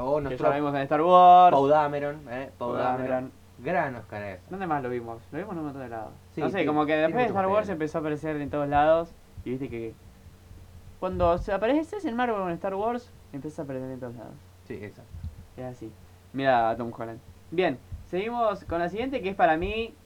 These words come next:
Speaker 2: no tiene nombre de Avengers porque no quieren darlo.
Speaker 1: No, no, no, no conviene tampoco. O la gente,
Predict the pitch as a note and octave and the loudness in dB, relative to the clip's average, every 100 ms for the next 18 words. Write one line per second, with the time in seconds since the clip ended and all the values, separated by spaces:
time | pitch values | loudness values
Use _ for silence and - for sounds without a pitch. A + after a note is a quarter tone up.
0 | - - - - - D#3+ F#3+ A3 A#3 G#3 | -20 -20 -20 -20 -18 -8 -6 -4 -4 -2
1 | G#3 G#3+ G3+ E3+ F#3+ G#3+ A#3+ A3+ F3 - | -4 -2 0 2 0 -4 -4 -2 -2 -4
2 | - - - C3 B2+ A2+ C3+ B2+ C#3 C#3 | -20 -20 -2 0 0 -4 -4 0 0 2
3 | D3+ C#3+ C#3+ C3+ B2+ A2+ - - - - | 2 6 8 6 4 -8 -12 -20 -20 -20
4 | B2 A2 - - - C3+ D3 - - G3 | -12 -12 -12 -20 -10 -8 -8 -12 -8 -2
5 | G3+ G3+ G#3+ F#3 A2 G2 G2 G#2+ F#2+ G2+ | 0 0 0 -2 -4 -8 -10 -12 -10 -12
6 | G#2 B2+ D#3 D3+ B2 - F#3+ F#3+ | -12 -10 -8 -8 -8 -6 -6 -6